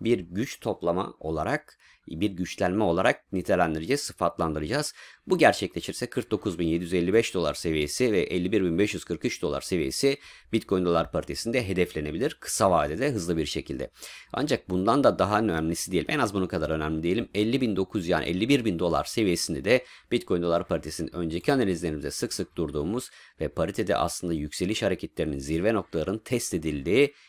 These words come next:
nokta var, dire-, e, trend, e, çizgisi var. Bu trend çizgisinde üzerine çıkması durumunda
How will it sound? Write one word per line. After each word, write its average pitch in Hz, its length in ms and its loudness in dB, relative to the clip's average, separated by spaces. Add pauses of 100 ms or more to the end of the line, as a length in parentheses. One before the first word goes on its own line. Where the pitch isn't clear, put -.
(200)
nokta 90 380 0
var, 98 200 2
dire-, 82 500 0
e, 78 40 -2
trend, 98 260 -2 (300)
e, 80 220 -2
çizgisi 82 420 -6
var. 120 220 4 (220)
Bu 139 100 -2
trend 98 220 0
çizgisinde 73 400 -6
üzerine 110 340 0
çıkması - 440 -4
durumunda 92 460 2